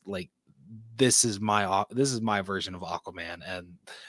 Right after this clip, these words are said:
the writing with him is freaking fantastic. Um, like, f-, I don't know how you felt about the, uh, ending and the whole freaking, uh, how it was not a ripoff, but, like, a nod to the first Iron Man.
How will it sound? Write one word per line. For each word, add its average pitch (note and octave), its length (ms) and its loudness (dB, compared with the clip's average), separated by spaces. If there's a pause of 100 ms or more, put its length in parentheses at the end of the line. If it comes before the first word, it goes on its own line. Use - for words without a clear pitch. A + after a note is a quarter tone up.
(120)
the A2 140 2
writing F#2+ 640 2
with G2 180 0
him F#2 140 -6
is E2+ 160 -2
freaking E2+ 400 -4
fantastic. - 800 -8 (540)
Um, F#2+ 460 0 (600)
like, G#2 180 6
f-, - 220 -6 (120)
I A#2 80 6
don't A#2+ 160 8
know A2+ 160 8
how A2 180 8
you G2 280 4
felt F#2 340 2
about F#2 340 0
the, F2 200 0
uh, E2+ 140 -2
ending F2 580 0 (100)
and F#2 260 -2
the F#2 100 0
whole F2+ 380 0
freaking, F2+ 580 -2
uh, F2 500 -2
how F#2 240 0
it F#2 100 0
was F#2 420 2 (380)
not C#3 260 12
a A#2+ 60 8
ripoff, G#2+ 720 6
but, G#2+ 80 0
like, G2 180 4
a D#2+ 80 4
nod F#2+ 540 6
to - 80 0
the F#2 100 -2
first - 320 -4
Iron F2 320 -2
Man. G#2 340 -2